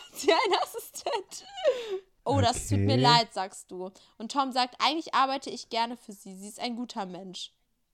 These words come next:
Speaker 1: Und Alkmund sagt, „Richtig.“ Ja, hab ich gemerkt, dass sie ein guter Mensch ist.
Speaker 2: Ja, ja, ja, ja, ja.
Speaker 1: Tom sagt, „Ich weiß, dass sie grübere-, grüblerisch sein kann, aber sie hat es im Leben nicht leicht gehabt.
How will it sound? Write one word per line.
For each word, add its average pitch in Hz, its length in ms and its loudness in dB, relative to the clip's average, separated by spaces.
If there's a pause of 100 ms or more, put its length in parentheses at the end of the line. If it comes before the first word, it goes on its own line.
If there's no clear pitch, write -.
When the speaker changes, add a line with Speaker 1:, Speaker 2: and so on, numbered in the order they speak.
Speaker 1:
Und 233 140 -6
Alkmund 233 440 2
sagt, 208 300 -2
„Richtig.“ 175 760 -8 (220)
Ja, 269 320 8
hab 311 100 6
ich 523 140 4
gemerkt, 339 500 6
dass 370 160 2
sie 302 180 2
ein 277 60 -8
guter 311 340 2
Mensch 277 340 2
ist. 143 40 -2
Speaker 2:
Ja, 147 580 6
ja, 147 600 8
ja, 143 460 8
ja, 139 340 2
ja. 135 260 -4 (120)
Speaker 1:
Tom 302 280 6
sagt, 294 220 4
„Ich 262 160 -8
weiß, 262 220 2
dass 269 120 -12
sie 233 120 -10
grübere-, 240 500 -6 (540)
grüblerisch 240 800 0
sein 190 280 0
kann, 185 280 -6
aber 185 200 -8
sie 220 160 -8
hat 247 120 -6
es 240 120 -10
im 220 160 -6
Leben 233 300 -4
nicht 220 160 -10
leicht 190 320 -4
gehabt. 185 360 -8